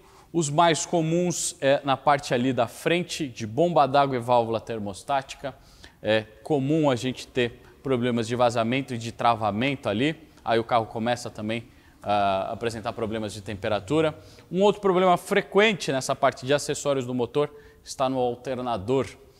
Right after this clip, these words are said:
Esse alternador, principalmente dos modelos pré-facelift, porque são os primeiros e são os que estão com mais quilometragem hoje, acabam tendo problema ali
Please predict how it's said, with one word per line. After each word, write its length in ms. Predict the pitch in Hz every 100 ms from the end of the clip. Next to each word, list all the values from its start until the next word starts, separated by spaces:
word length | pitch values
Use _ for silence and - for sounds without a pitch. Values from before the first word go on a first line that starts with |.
| - -
Esse 240 | 110 117
alternador, 680 | 127 147 147 139 131 135 147
principalmente 720 | - 165 160 - 131 147 143
dos 160 | 123 117
modelos 400 | 117 117 120 -
pré-facelift, 800 | - 113 - 101 113 131 - -
porque 220 | - 131 156
são 180 | - 170
os 100 | -
primeiros 800 | 160 151 170 151 98 - - -
e 80 | 104
são 220 | - 120
os 100 | -
que 80 | -
estão 160 | 113
com 120 | 107
mais 240 | 113 104 -
quilometragem 580 | 120 110 107 123 113 123
hoje, 180 | 117 - - - - - - -
acabam 480 | 135 139 135 135
tendo 240 | 127 131 127
problema 420 | 127 117 113 113
ali 220 | 101 104